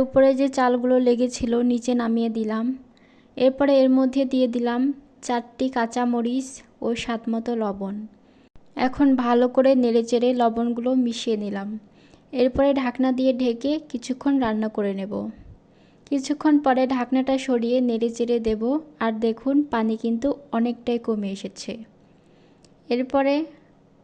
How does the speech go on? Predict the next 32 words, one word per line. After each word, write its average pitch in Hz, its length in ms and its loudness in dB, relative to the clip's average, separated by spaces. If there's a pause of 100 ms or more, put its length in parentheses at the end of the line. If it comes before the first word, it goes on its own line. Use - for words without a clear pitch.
(540)
ভালো 247 360 2
করে 269 140 2 (100)
নেড়ে 233 260 2
চেড়ে 254 260 2
দেওয়ার 220 220 0 (100)
পরে 226 200 0 (280)
আবারও 247 240 2 (100)
ঢাকনা 247 340 -2
দিয়ে 240 220 2
ঢেকে 240 240 -4 (160)
রান্না 220 360 -2
করে 196 240 -4
নেব। 202 140 -8 (1160)
কিছুক্ষণ 294 460 0 (120)
পরে 262 220 4 (160)
আবারও 254 240 2 (120)
ঢাকনাটা 247 380 0 (120)
সরিয়ে 240 320 2 (220)
নেড়ে 226 300 0
চেড়ে 233 180 0 (100)
দেব। 214 140 -2 (840)
নিচের 254 340 2 (100)
যে 269 80 2 (100)
চালগুলো 247 420 0 (120)
ছিল 233 180 -4 (220)
সেটা 254 240 -2 (200)
উপরে 247 360 2
তুলে 240 280 -2
দেব, 226 140 -2 (200)
আর 226 80 -2 (120)
উপরের 240 280 0 (100)
চালগুলো 226 360 -2